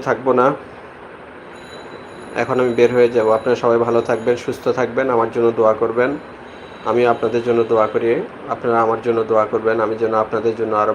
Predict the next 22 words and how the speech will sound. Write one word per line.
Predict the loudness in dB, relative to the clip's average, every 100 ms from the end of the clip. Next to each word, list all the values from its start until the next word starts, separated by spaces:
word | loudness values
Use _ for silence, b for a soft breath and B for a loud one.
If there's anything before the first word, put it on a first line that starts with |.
| 0
ভালো | 0 0
ভালো | 0 -6
ভিডিও | -2 -2 0
নিয়ে | -2 -4
আসতে | -4 -4
পারি, | -2 0 0
আরও | -2 -2
ভালো | 0
ভালো | 0 -2 -6
ভিডিও | -4 0
বানাইতে | 0 -2 -4 -2
পারি, | -4 -4
সেজন্য | -4 -4 -2 -2
আমার | -4 -4
জন্য | -4 -2
দোয়া | -2 -2
করবেন | -4 -4 -6
আপনারা। | -6 -4 -6 -8 -16 -18 B B B B B -20 -6 -6
আপনাদের | -2 0 0 2
দোয়া | 2 2 0
কামনা | -2 -2 0
করি। | -2 -2